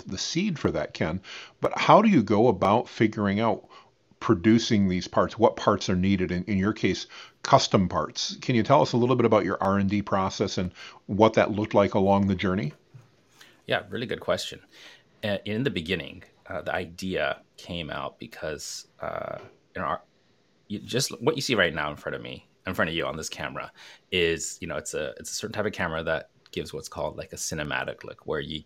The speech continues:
Speaker 2: have a certain warmth of color, you have a certain depth of field. And that, you know, th-, what that means is when the background's all nice and soft and you don't have to do the digital fakery, which, you know, frankly is, is a good attempt, but it's not gonna,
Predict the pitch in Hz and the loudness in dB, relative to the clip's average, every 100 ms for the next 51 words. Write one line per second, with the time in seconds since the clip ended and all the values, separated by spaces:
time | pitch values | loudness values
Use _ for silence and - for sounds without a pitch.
0 | - - 76 80 - - 87 87 - _ | -8 -4 -4 -6 -10 -10 -10 -10 -12 _
1 | - 78 90 90 - - - - 127 120 | -12 -4 -2 -2 -4 -10 -4 2 6 6
2 | 104 76 - 80 - - 80 82 87 - | 4 2 -8 -8 -8 -8 -6 -2 -2 -4
3 | 73 - 107 101 101 - - - - - | -14 -4 0 0 0 -10 -18 -16 -18 -6
4 | - 95 90 85 80 - - 90 107 113 | 2 4 4 2 -6 -14 -6 2 4 4
5 | - - 90 80 - - 92 82 82 80 | 0 -8 -4 -4 -8 -8 -4 -2 -2 -6
6 | - - 85 82 78 - 78 80 78 78 | -10 -8 -6 -2 -2 0 -4 -4 -6 -8
7 | - 87 131 113 - - 82 85 82 82 | -8 4 10 10 8 -2 -4 -4 -4 -6
8 | 78 85 76 76 80 76 78 76 - 71 | -8 -10 -8 -8 -8 -8 -8 -8 -6 -6
9 | - 69 67 80 - - _ _ _ 151 | -6 -10 -8 -8 -10 -14 _ _ _ -4
10 | 151 - 151 135 127 101 - - 85 82 | -4 -4 -4 0 4 4 2 -6 -6 -2
11 | 90 82 - 76 - 67 - 85 80 - | 0 -2 -2 -6 -4 -8 -4 -6 -6 -10